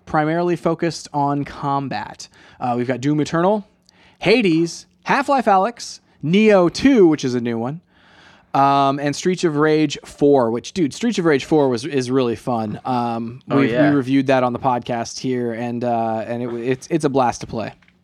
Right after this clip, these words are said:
Speaker 2: I'm gonna have to get that.
Speaker 1: Best action slash adventure game. For the best action adventure game combining puzzle and traversal and puzzle solving or,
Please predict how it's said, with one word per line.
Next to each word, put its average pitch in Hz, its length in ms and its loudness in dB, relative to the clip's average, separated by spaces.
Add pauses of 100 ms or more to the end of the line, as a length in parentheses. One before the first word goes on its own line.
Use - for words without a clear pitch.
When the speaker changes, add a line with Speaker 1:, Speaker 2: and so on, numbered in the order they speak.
(920)
Speaker 2:
I'm 98 60 -10
gonna 101 100 -4
have 92 120 -6
to 78 80 -10
get 71 160 -10
that. 76 320 -12 (960)
Speaker 1:
Best 202 460 2
action 220 460 0
slash 202 440 -2
adventure 185 640 2 (140)
game. 120 300 -2
For 147 120 -4
the 135 80 4
best 151 220 4
action 175 320 0
adventure 165 340 0
game 165 220 2
combining 156 400 0
puzzle 180 420 2
and 160 160 0
traversal 185 680 0
and 143 240 -4
puzzle 185 400 -4
solving 127 580 -4
or, 107 120 -16